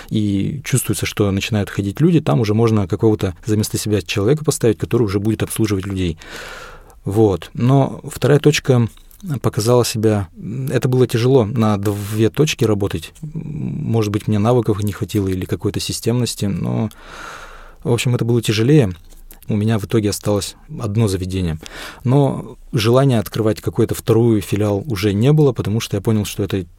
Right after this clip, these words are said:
тяжеловато вот так вот контроль держать. Это нужна хотя бы маломальская команда,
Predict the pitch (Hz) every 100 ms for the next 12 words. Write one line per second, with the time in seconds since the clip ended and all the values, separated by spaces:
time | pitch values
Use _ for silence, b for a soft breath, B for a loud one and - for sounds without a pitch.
0 | - - 104 98 101 123 147 113 107 101
1 | - 104 92 107 95 98 92 92 - B
2 | B 107 107 101 110 107 107 101 104 104
3 | 107 104 - 101 95 104 135 131 113 104